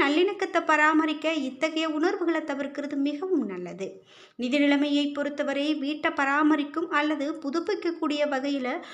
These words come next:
உங்களுக்கு இப்போ செலவினங்கள் ஏற்படலாம். தேவையற்ற செலவுகளும் ஏற்படலாம். ஆரோக்கியத்தை பொறுத்தவரை தாயின்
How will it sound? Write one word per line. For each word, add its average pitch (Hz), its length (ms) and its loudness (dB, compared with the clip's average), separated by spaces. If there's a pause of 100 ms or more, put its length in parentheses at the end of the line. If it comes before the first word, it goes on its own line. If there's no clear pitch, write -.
(160)
உங்களுக்கு 311 420 2
இப்போ 285 180 0 (140)
செலவினங்கள் 302 680 2 (120)
ஏற்படலாம். 196 500 -6 (320)
தேவையற்ற 294 560 0
செலவுகளும் 285 560 -2 (140)
ஏற்படலாம். 185 520 -12 (380)
ஆரோக்கியத்தை 254 460 0 (100)
பொறுத்தவரை 233 500 -4 (260)
தாயின் 302 440 4